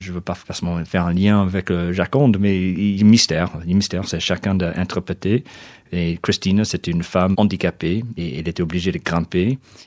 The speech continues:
Et lui, il a vu de première fois de la fenêtre de cette maison en question et il s'est mis dans sa perspective à elle, en grimpant la colline, en regardant la maison. Alors déjà en soi, c'est intéressant comme sujet pour un tableau.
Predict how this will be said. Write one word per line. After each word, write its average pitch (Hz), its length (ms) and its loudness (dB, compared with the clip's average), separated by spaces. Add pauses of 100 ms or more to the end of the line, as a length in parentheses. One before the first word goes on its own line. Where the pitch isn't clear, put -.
Et 85 80 -4
lui, 98 260 2
il 92 80 0
a 87 80 0
vu 92 260 0
de 101 60 0
première 87 380 -2
fois 120 360 0
de 104 140 -2
la 90 100 2
fenêtre 95 320 -2
de 95 60 -2
cette - 240 -4
maison 92 280 0
en 90 60 -2
question - 420 -2 (560)
et 107 220 2
il 98 180 -2
s'est - 160 -2
mis 98 160 2
dans 95 180 -2
sa 85 360 -2
perspective 82 480 -4
à 82 100 -4
elle, 120 300 0 (480)
en 85 100 0
grimpant 101 440 2
la 87 100 -4
colline, 110 500 2
en 92 160 -4
regardant 95 360 0
la 95 120 2
maison. 90 380 0 (440)
Alors 87 240 -10
déjà 101 300 2
en 101 120 2
soi, 120 280 2
c'est - 160 -2
intéressant 95 480 0
comme 98 140 0
sujet 98 400 0
pour 92 160 -4
un 90 80 0
tableau. 92 480 0